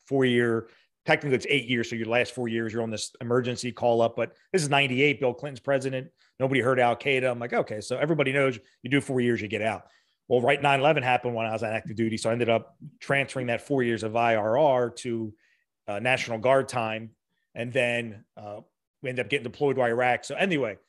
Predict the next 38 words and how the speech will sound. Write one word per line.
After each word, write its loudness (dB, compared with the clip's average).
I 2
ended 4
up 2
doing 2
eight 0
years, -4
my -12
whole 0
eight-year -2
enlistment. -6
My 0
last 4
year, 4
I'm 0
in 0
Iraq, 0
and, -4
um, -6
almost, -4
I'm -8
coming -4
up -8
on -16
twenty-five -2
years -6
old, -4
went -4
into -6
seventeen, -2
twenty-five, -2
have -8
no 4
high 2
school -4
or -6
no 0
college 0
degree, -4